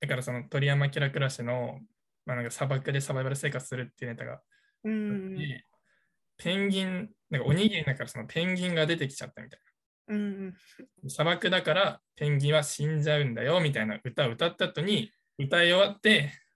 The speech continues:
Speaker 1: 「もうそんなこんなで夜じゃねえか」って言って急に場面転換する。
Speaker 2: <laughs> あー、めっちゃ面白い。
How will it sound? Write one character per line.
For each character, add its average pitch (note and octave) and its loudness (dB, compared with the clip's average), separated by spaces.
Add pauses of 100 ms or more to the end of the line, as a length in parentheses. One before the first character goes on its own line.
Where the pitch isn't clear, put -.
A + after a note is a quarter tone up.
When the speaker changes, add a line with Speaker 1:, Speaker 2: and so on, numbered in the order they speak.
(120)
Speaker 1:
「も D#3 4
う - 4
そ D#3 0
ん F3 2
な E3+ 2
こ F3+ 0
ん E3+ 2
な D3 6
で B2+ 2
夜 D3+ 6
じ D3 6
ゃ C#3 4
ね B2+ 2
え - -2
か」 B2 2
っ C3 -6
て - -12
言 A#2 -2
っ A2 -10
て C#3 -8
急 E3+ 2
に D#3 6
場 D3+ 6
面 D#3+ 0
転 E3 -8
換 A#2 -2
す - -8
る。 A2 -4
Speaker 2:
<laughs> A3 -2
あ G#3+ 2
ー、 - 2
め G#3+ 0
っ G#3+ -2
ち G#3 -6
ゃ A3+ 0
面 A#3 -2
白 G#3+ -4
い。 C4+ 2